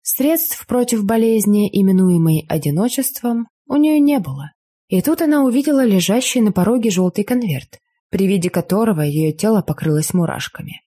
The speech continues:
«Нет, не может быть. Нет, только не это».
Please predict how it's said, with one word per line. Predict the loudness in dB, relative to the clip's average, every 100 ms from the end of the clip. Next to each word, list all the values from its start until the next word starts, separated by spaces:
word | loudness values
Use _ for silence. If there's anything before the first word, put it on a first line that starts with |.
| _ 0
«Нет, | 2 2 0 0
не | 0
может | 2 2 0 -2
быть. | -6 -8 -10 -12
Нет, | -2 0 2 2 0
только | 0 -2 0 0
не | 2 0 -2
это». | -8 -16